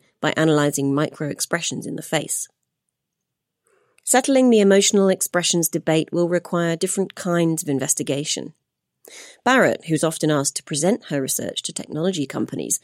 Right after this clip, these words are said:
and who visited Microsoft in February, thinks that researchers need to do what Darwin did for On the Origin of Species. Observe, observe, observe. Watch what people actually do with their faces and their bodies in real life,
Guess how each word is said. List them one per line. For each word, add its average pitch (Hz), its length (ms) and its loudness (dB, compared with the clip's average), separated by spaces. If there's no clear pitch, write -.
and 147 140 0
who 151 100 2
visited 147 380 -2
Microsoft 160 640 -2
in 135 100 -8
February, 175 540 -2
thinks 202 220 4
that - 100 -2
researchers 196 580 2
need 208 180 4
to 208 80 0
do 170 200 0
what 175 200 -2
Darwin 208 420 2
did 175 260 -4
for - 380 -4
On 139 140 2
the 139 100 0
Origin 123 300 -2
of - 80 -4
Species. - 640 -2
Observe, 175 580 0
observe, 131 540 -2
observe. 104 580 -4
Watch - 260 2
what - 140 0
people 208 360 -2
actually 233 380 0
do 156 160 2
with 139 120 0
their 110 120 -2
faces 139 560 -2
and 147 160 0
their 143 100 2
bodies 123 480 -2
in 135 140 -6
real 131 220 -2
life, 104 400 -6